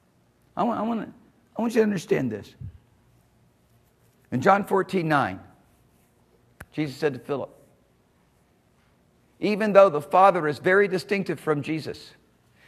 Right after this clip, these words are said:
and that Jesus is subordinate to the Father, that the whole will and the purpose of Jesus Christ,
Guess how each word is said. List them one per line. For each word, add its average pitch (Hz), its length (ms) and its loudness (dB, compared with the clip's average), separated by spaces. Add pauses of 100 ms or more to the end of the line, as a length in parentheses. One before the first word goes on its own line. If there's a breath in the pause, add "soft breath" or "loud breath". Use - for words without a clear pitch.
(260 soft breath)
and 147 100 0
that 139 140 2
Jesus 170 420 -4
is 143 120 -8
subordinate 170 800 -2
to - 160 -6
the 143 100 -6
Father, - 500 -4 (600 soft breath)
that 147 180 -2
the 156 80 8
whole 196 220 8
will 202 220 2
and 160 100 -4
the 151 60 -6
purpose 156 360 -2
of 143 100 -8
Jesus 165 380 -8
Christ, - 540 -4